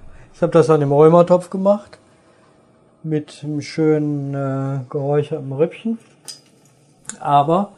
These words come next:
ich mach das jetzt mal so in einem Topf, weil ich hatte meinem Sohn von erzählt. Der isst auch gerne Gemüse.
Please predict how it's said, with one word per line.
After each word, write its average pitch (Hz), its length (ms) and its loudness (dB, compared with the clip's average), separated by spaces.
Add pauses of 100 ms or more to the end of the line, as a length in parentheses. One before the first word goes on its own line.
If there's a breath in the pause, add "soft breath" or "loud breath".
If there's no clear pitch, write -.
(880 soft breath)
ich - 160 -12
mach 160 220 -4
das 151 200 -2
jetzt 151 220 -2
mal 147 260 -2
so 143 300 -4
in 139 160 -8
einem 127 160 -12
Topf, 233 300 -2
weil 151 180 -2
ich - 100 -8
hatte 147 220 -4
meinem 139 260 -4
Sohn 175 240 6
von 196 200 2
erzählt. 185 580 2 (880 soft breath)
Der 156 100 -4
isst - 220 -12
auch 160 300 0
gerne 165 340 2
Gemüse. 160 640 0